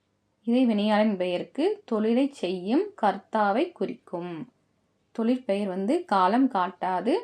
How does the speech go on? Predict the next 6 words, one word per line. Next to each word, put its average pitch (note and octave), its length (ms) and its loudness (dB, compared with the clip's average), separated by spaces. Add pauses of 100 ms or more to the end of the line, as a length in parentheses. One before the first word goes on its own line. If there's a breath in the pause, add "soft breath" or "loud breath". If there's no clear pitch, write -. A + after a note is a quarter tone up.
(320)
வினையாளன் G#3 500 0
பெயர் F#3 240 -6
வந்து F#3+ 320 -4
காலம் F#3+ 380 0
காட்டும். B3+ 500 -4 (540)
தொழிற்பெயர் A3+ 720 -2